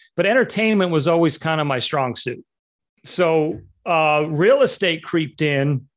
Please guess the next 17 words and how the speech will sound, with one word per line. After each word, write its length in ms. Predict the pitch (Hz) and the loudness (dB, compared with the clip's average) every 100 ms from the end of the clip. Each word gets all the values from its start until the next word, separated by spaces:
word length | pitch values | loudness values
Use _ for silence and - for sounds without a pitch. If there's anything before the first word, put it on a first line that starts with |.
| _ _ _ _ _ _ - - - | _ _ _ _ _ _ -20 -16 -4
um, 360 | 156 143 143 | 0 2 0
as 140 | 160 151 | 0 0
I 120 | 185 | 0
was 280 | 180 - - | 0 0 -6
traveling 420 | - 190 190 180 | -4 -2 0 0
all 180 | 175 175 | 2 2
over 160 | 156 | 0
the 60 | 147 | -2
country 580 | 143 127 131 160 139 131 | -2 -4 -2 -2 -2 -2
singing. 460 | - 196 190 147 | -4 -2 0 0
Af-, 220 | 151 175 - | -2 -4 -2
after 280 | 196 202 | -4 -2
the 80 | 180 | -6
cruise 240 | - 196 - | -2 -2 0
ship 220 | 180 - | -4 -4
thing 320 | 180 165 160 | -2 -2 0
happened, 640 | 143 160 151 160 156 147 | -2 -4 -2 0 0 -2